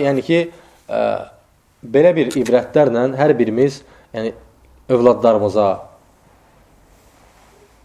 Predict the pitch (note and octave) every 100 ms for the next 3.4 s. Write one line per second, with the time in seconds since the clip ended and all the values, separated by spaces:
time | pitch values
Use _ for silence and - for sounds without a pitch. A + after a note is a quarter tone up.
0 | _ _ _ _ _ - A#2+ C3 D#3 E3
1 | D#3 - B2 C3+ C3+ - A#2+ A2+ A2+ C#3
2 | - - F#2+ - - A#2+ C3 F#3+ F3 D3
3 | B2+ A#2 A2